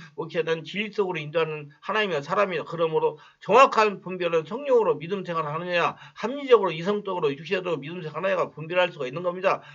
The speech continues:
귀신의 영향으로 월성한 고통을 당하여 정상적인 삶을 살아가지 못하는 분들은 공이 삼사칠사 영역치로로 충만한 교회로 전화하여 정확한 상태를 진단받고 치유받아 건강하고 행복한 삶을 살아가시기를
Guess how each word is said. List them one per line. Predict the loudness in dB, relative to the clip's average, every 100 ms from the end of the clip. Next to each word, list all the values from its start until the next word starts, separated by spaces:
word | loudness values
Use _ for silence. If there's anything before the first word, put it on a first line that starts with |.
| -14
귀신의 | -10 -6 -4 -2
영향으로 | -2 0 0 2
월성한 | 0 0 0 -2
고통을 | -2 -6 -2 -2 0
당하여 | 0 4 4 2 -4 -20
정상적인 | -4 2 8 8 8 2 0
삶을 | -2 -2 -2
살아가지 | -2 0 2 2 0
못하는 | -4 -4 -4 -2
분들은 | 0 2 2 2 -2 -20 -10
공이 | -4 -2 -2
삼사칠사 | -4 -6 -2 -2 -2 -10 -2 -2 0
영역치로로 | -2 -4 -6 2 2 2 -2 _
충만한 | -10 -2 4 6 6 2
교회로 | -2 0 2 4 2
전화하여 | 0 0 4 6 6 2 -16 _
정확한 | 8 10 10 6 0
상태를 | -4 -6 -2 -2
진단받고 | -4 -4 -2 0 -2 -2
치유받아 | -4 -2 0 4 4 2 -4 -20 -8
건강하고 | -4 4 4 6 2 2
행복한 | -4 -2 0 0
삶을 | 0 -2 -2 -2
살아가시기를 | -2 0 -2 -4 2 4 4